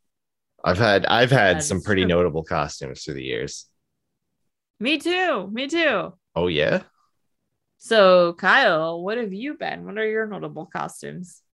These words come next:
Speaker 1: The earliest costume I can remember is I was Patrick Star from SpongeBob.
Speaker 2: I don't remember that.
Speaker 1: My mom,
Speaker 2: That's amazing.
Speaker 1: my mom made the costume, and it was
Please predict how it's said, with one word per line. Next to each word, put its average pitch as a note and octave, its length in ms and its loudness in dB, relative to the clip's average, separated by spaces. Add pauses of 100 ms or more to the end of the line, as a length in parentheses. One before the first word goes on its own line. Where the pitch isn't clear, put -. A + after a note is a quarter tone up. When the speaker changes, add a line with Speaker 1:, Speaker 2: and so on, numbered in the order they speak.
(400)
Speaker 1:
The A2+ 280 0
earliest D3 520 6
costume B2 440 0
I F#2 100 4
can G#2 140 -2
remember F#2+ 520 2
is F2 460 -4
I F2+ 140 2
was D#2+ 220 2
Patrick - 460 -2
Star E2+ 400 0
from F2 200 -4
SpongeBob. D#2+ 720 0 (560)
Speaker 2:
I A3+ 80 -4
don't A#3+ 180 -4
remember D#4 460 2
that. - 40 4
Speaker 1:
My D#4 260 8
mom, - 320 4
Speaker 2:
That's D4 220 0
amazing. G#4+ 440 -2
Speaker 1:
my G#2 160 2
mom G2+ 440 2 (200)
made F2+ 360 0
the F#2 80 2
costume, E2+ 720 -2 (440)
and F#2+ 180 2
it E2 80 4
was E2+ 640 -4